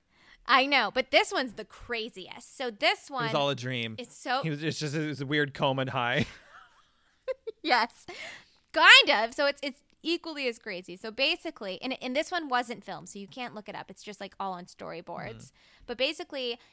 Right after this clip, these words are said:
Speaker 1: it, it's the same all the way up until Frank, Mad Eye Moody, gets infected at the military blockade. But what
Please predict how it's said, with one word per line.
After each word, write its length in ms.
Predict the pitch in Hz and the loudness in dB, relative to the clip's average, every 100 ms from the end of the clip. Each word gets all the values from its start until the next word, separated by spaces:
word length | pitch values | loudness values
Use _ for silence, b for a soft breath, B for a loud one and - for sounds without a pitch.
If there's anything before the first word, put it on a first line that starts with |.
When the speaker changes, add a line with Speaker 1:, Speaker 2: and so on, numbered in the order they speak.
| b | b
Speaker 1:
it, 180 | 240 - 208 _ - | -12 -12 -18 _ -8
it's 180 | 247 - | -8 -6
the 120 | 262 | -8
same 360 | - 359 370 311 - | 0 2 2 -2 2
all 220 | 277 330 | 6 6
the 80 | 330 | 4
way 100 | 302 | 0
up 140 | 285 | 0
until 260 | 277 - 226 | -2 -8 -10
Frank, 440 | - 254 226 240 - | -6 -4 -4 -6 -8
Mad 160 | 233 214 | -8 -6
Eye 80 | 208 | -8
Moody, 440 | 208 190 175 185 b b _ | -10 -10 -12 -14 b b _
gets 160 | 226 - | -14 -12
infected 440 | 220 247 247 240 | -2 0 0 -4
at 60 | 208 | -8
the 60 | |
military 380 | 202 240 247 190 | -6 -6 -6 -8
blockade. 500 | 185 170 - 101 - _ _ _ _ _ _ _ _ - | -8 -8 -10 -14 -14 _ _ _ _ _ _ _ _ -6
But 200 | 233 - | -6 -6
what 160 | 208 | -12